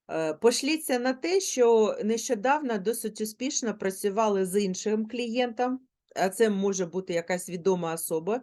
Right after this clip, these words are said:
і тому хочете запропонувати йому розглянути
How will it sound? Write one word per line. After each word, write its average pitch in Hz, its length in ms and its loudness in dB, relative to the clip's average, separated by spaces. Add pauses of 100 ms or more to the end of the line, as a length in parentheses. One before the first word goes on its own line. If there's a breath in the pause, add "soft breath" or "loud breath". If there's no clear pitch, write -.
(400 soft breath)
і - 120 -6
тому 269 360 4
хочете 220 540 0
запропонувати 214 880 0
йому 208 320 0
розглянути 214 680 -2